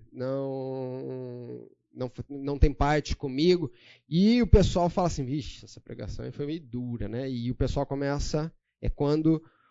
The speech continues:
os discípulos, aquela multidão que sempre ia atrás de Jesus, começa a se apartar, se afastar de Jesus.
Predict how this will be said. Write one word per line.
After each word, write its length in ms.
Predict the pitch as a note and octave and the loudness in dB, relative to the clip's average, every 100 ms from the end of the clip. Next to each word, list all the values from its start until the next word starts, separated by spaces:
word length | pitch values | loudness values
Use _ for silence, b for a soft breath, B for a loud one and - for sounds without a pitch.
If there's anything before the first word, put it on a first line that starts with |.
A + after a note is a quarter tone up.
| b | b
os 120 | B2+ A2+ | -6 2
discípulos, 420 | B2+ - - - | 4 6 4 2
aquela 140 | D3 | 0
multidão 760 | D#3 E3+ F3 F3+ C#3+ C#3 G#3 A3 | 0 -2 0 -2 4 6 6 4
que 140 | - | 0
sempre 520 | C#3+ - G#3 B3+ A3+ G#3+ | -2 2 2 2 2 2
ia 280 | E3 D#3 | 4 4
atrás 360 | C#3+ C3+ C3 C3+ | 8 8 6 0
de 60 | C3+ | -2
Jesus, 320 | F3 D3+ D#3+ | -4 -4 -6
começa 800 | G#3+ F#3+ D#3+ E3 E3 - F#3 G3+ | -4 -2 0 0 -2 -2 -4 -6
a 140 | F3+ | -6
se 160 | D#3 - | -2 -2
apartar, 640 | E3 F#3 F#3 F#3+ E3+ C#3 | 0 0 0 0 2 2
se 100 | - | -2
afastar 600 | B2+ D#3+ D#3 - C#3+ C#3+ | -6 -2 -2 -2 -2 -2
de 80 | D3 | -4
Jesus. 520 | C#3+ F#3+ E3+ D3 - | -4 -4 -2 -4 -6